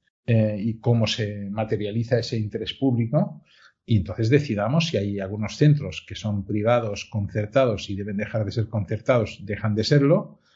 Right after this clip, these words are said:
y otros que en cambio necesitan más recursos, les damos esos recursos a estos, ¿no? Por ejemplo.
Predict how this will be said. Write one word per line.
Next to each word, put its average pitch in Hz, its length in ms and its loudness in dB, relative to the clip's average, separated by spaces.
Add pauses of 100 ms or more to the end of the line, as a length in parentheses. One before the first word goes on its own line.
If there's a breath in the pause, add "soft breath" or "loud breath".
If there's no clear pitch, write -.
(140 soft breath)
y 107 140 2
otros 117 260 0
que - 80 -2
en 107 80 0
cambio 117 240 0
necesitan 110 340 -4
más 117 140 0
recursos, 123 420 -2
les 135 220 4
damos 113 280 -4
esos 110 220 -6
recursos 117 480 -4
a 110 80 -2
estos, 110 380 -4
¿no? 165 160 -4
Por 101 100 -4
ejemplo. 113 500 -2